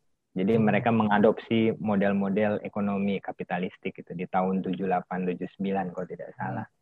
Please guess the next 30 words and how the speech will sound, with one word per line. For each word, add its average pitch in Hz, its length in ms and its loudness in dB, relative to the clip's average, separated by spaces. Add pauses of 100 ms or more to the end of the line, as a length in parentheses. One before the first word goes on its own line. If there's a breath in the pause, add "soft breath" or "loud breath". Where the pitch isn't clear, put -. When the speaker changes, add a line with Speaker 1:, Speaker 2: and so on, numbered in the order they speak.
(120)
Speaker 2:
Hmm, 123 320 -8
hmm, 123 160 -16
hmm. 117 160 -14 (100)
Speaker 1:
Dan 196 240 2
di 143 140 4
situ 147 320 8
anak 135 240 6
mudanya 127 720 4 (180)
menjadi 120 540 8
berbeda 139 500 10
dengan 120 300 4
dulu 113 240 4
yang 110 320 4
tumbuh 113 240 2
besar 104 400 2
dengan 101 320 0
paham 101 640 0 (100)
komunisme, 101 720 -2
sosialisme, 107 960 -4 (160)
dan 98 160 -4
setelah 104 240 0
itu 101 180 -4
ada 101 220 0 (100)
sedikit 131 480 4
kompromi 107 560 0
dengan 95 380 -6 (580)
kapitalisme 104 840 0 (100)
gitu. 92 200 -10 (220)
Dan, 98 380 -2
Speaker 2:
Hmm. - 100 -16